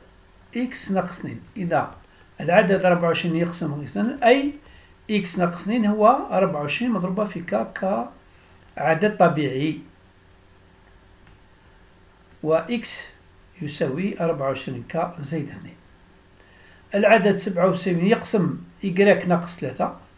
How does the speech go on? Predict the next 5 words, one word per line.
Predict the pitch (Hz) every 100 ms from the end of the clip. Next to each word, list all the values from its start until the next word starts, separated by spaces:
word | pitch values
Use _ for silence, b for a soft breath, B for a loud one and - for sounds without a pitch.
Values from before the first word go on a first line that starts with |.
| -
أهو. | - - - - - _ - - - - - - - - - - - - - - - - 180
الكتابة | 175 208 202 202 185
ال-، | 160 147 - - 151 160 151 143 143 143 151
المناسبة | 180 202 175 196 180
هي | 156 165 151